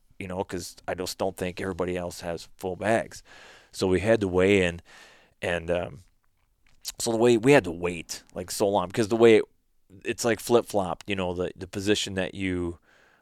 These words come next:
um, placed in the last event, and we came in sixth. So you,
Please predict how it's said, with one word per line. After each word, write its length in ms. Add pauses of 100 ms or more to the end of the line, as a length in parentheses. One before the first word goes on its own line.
(140)
um, 440 (200)
placed 500
in 60
the 80
last 300
event, 320
and 80
we 80
came 240
in 120
sixth. 680 (200)
So 240
you, 200